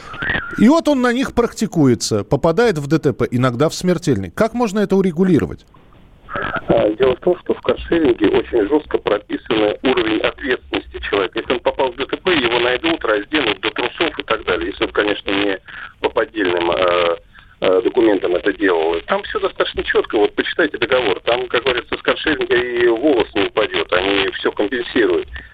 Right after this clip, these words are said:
Speaker 2: Здесь вопрос в другом. То, что, а, каршеринг не заинтересован, ещё раз подчеркну, подчеркну, это самое главное, то, что, э, и су-, существует по безопасности. Каршеринг не заинтересован напрямую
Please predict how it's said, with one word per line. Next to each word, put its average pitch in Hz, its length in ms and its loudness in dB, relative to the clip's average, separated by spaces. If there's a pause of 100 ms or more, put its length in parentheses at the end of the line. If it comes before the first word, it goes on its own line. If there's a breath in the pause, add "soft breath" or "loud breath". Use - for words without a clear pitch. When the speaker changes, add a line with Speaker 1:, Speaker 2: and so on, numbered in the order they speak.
(140)
Speaker 2:
Здесь 156 300 2
вопрос 160 380 0
в 139 100 -14
другом. 156 440 0
То, 92 160 -6
что, 107 400 0 (460 loud breath)
а, 110 220 6
каршеринг 143 600 2
не 143 180 2
заинтересован, 143 800 -2
ещё 135 300 0
раз 117 100 0 (100)
подчеркну, 120 720 0 (420)
подчеркну, - 360 0
это - 240 0
самое 151 300 2
главное, 131 400 2
то, 113 160 -4
что, 113 400 4 (340 loud breath)
э, 95 1080 4
и 95 320 0 (100)
су-, - 200 -6
существует - 760 2
по 98 140 2
безопасности. 101 720 -2
Каршеринг 135 480 -4
не 147 260 4
заинтересован 104 880 -2
напрямую 107 640 0